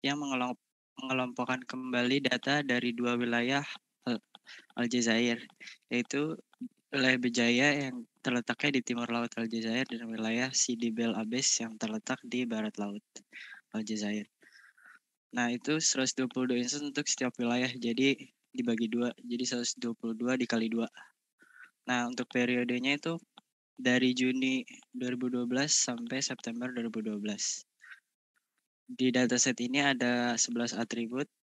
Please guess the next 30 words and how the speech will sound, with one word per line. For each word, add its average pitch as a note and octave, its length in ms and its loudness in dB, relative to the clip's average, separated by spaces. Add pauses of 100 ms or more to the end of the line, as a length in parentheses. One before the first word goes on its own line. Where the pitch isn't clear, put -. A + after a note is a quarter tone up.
(260)
dan C#3+ 240 -2
satu B2+ 400 0
atribut B2 320 -4
keluaran, A#2 560 -2 (160)
yaitu A#2+ 240 -4
kelasnya A#2+ 420 -2
yang A#2 80 -10
tadi A2+ 320 -4
dibagi A2+ 320 -8
dua. A#2 220 -4 (1080)
Nah, A#2 160 -2
kelasnya B2 400 2
itu D3+ 100 -2 (720)
ada D3 240 0
kelas B2+ 320 2
fire, C3 480 2 (400)
ada B2+ 160 -2
seratus B2+ 320 -2
tiga B2 240 -6
puluh B2+ 160 -4
delapan, C#3+ 560 -4
dan B2+ 240 -2
not B2+ 160 -6
fire C3 400 -4
seratus - 480 -8
enam A#2+ 240 -14
kelas. - 400 -6 (1400)
Nah, A#2 80 -16
mungkin C3 320 -6
ini D3+ 240 2